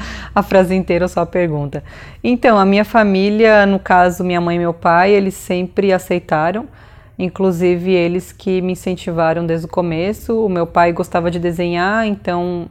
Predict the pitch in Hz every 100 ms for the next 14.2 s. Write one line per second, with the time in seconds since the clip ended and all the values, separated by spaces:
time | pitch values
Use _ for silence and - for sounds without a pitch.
0 | - 175 170 165 170 170 165 170 - 175
1 | 190 220 269 - - - - - 185 175
2 | 170 175 180 170 175 180 180 175 170 170
3 | 175 - 180 180 175 175 185 190 190 185
4 | - 175 175 170 170 170 165 165 175 196
5 | 254 269 _ _ _ _ _ - 185 185
6 | 185 - 196 190 - 196 - - 190 180
7 | - 185 - 180 180 180 196 202 196 185
8 | 185 180 185 - 202 - 185 180 180 175
9 | 269 269 285 269 277 262 175 139 _ _
10 | _ _ _ _ _ _ - 170 170 170
11 | 170 170 180 170 185 170 143 - 175 -
12 | _ _ 175 170 175 175 170 170 165 175
13 | 170 175 165 175 175 170 180 170 170 143
14 | - -